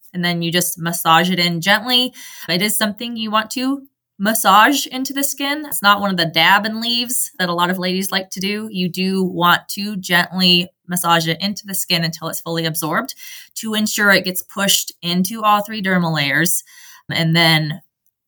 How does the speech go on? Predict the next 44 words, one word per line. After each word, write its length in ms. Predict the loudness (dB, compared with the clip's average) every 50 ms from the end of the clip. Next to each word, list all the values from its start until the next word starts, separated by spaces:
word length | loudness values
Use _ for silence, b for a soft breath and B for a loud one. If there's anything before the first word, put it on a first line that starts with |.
| _ -20 _
let 240 | -4 0 2 2 2
it 100 | 2 2
dry. 320 | 2 4 6 6 6 6
And 260 | 4 2 2 0 2
then 180 | 2 2 0 0
you 100 | -2 -4
can 440 | -4 -4 -4 -4 -4 -4 -6 -8 -12 _
use 240 | -8 -4 -4 -2 -2
any 180 | 0 0 0 -2
of 80 | -2
our 140 | -2 -2 0
other 180 | 0 0 0 0
products, 460 | 4 4 6 6 6 4 4 0 -4
or 140 | -4 -4 -4
you 120 | -4 -6
can 180 | -6 -6 -4 -2
use 280 | -2 -2 -2 -2 -2
makeup, 580 | -2 0 0 0 0 2 2 4 4 2 0 -6 _ _ _
whatever 360 | -4 0 2 2 2 2 2
else 220 | 2 2 2 0
on 120 | 0 -2 2
top 260 | 4 4 2 2 2
of 100 | 0 2
it. 140 | 2 2 2
It's 100 | -2 -6
perfectly 440 | -8 -6 -6 -6 -8 -10 -8 -8 -6
safe. 400 | -2 0 0 0 0 -2 -4 -10 b b b b b b b b _ _
But 480 | -10 -4 2 4 6 6 6 6 4 2
what's 300 | 0 0 0 -2 -4 -6
really 300 | -4 -2 0 2 2 2
nice 380 | 4 4 4 4 4 2 -2 -2
about 420 | 0 2 4 6 6 6 6 4 2 2
hyaluronic 480 | 2 2 4 2 2 2 2 2 2 2
acid 300 | 2 2 2 -4 -8 -8
as 180 | -8 -10 -4 2
well, 440 | 6 6 6 6 6 2 -2 _ _ _ _ -14
if 120 | -8 -4
you're 120 | -2 -2
just 320 | -2 -2 -2 -2 -2 -2 -4
looking 300 | -6 -8 -6 -4 2 2
at 180 | 2 2 2 -4 -8
the 160 | -8 -6 -2 0
hydrating 460 | 0 0 0 -2 -2 -2 -2 -4 -6
serum, 400 | -4 -2 0 0 0 0 -2